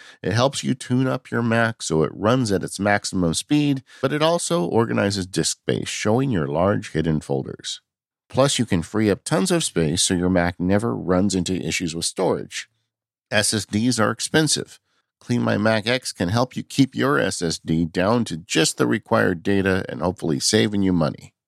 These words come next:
Clean My Mac X also fights Mac-specific malware and adware and protects your computer.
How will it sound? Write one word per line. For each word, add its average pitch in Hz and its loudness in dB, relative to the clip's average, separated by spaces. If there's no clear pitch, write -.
Clean 135 2
My 123 2
Mac 120 0
X 113 0
also 165 0
fights 107 0
Mac-specific - 0
malware 113 0
and 73 0
adware 98 -2
and 76 -4
protects 87 0
your 80 2
computer. 73 -4